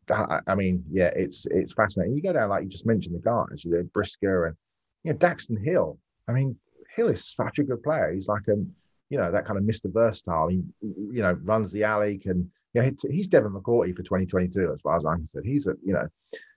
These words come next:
a fabulous player. Sign's a great player. It, yeah,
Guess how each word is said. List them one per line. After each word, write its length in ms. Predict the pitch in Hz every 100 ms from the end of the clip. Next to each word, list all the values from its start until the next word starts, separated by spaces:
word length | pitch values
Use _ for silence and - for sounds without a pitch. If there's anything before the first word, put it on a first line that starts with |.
| _ -
a 40 |
fabulous 480 | - 131 151 - -
player. 320 | - 57 58
Sign's 440 | - 123 120 120
a 40 | 98
great 280 | 110 92 -
player. 440 | 113 113 113 101 _ _ _ _ -
It, 120 | 71 -
yeah, 200 | 82